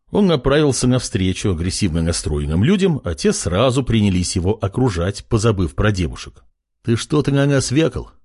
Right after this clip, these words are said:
поинтересовался крепкого телосложения парень. На нем была майка-алкоголичка и синие джинсы. На шее красовалась золотая цепочка, а на левой руке два кольца, тоже золотые. Артем посмотрел на них, подумал секунду,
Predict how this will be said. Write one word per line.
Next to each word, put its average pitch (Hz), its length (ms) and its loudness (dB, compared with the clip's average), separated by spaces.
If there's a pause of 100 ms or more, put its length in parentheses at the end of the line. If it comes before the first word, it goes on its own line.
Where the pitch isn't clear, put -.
(160)
поинтересовался 104 840 0
крепкого 107 520 0
телосложения 92 720 0
парень. 69 440 -6 (400)
На 135 80 -2
нем 180 160 2
была 123 220 2
майка-алкоголичка 104 1200 0
и 160 200 -2
синие 117 360 2
джинсы. 85 560 -4 (380)
На 104 160 -2
шее 196 400 2
красовалась 120 600 2
золотая 117 440 2
цепочка, 117 760 -2
а 85 120 -4
на 85 100 2
левой 156 280 4
руке 123 320 2
два 101 220 0
кольца, 117 640 -4 (100)
тоже 73 360 -2
золотые. 92 600 0 (420)
Артем 202 400 2
посмотрел 151 600 2
на 143 120 2
них, 139 400 0
подумал 120 500 4
секунду, 110 720 0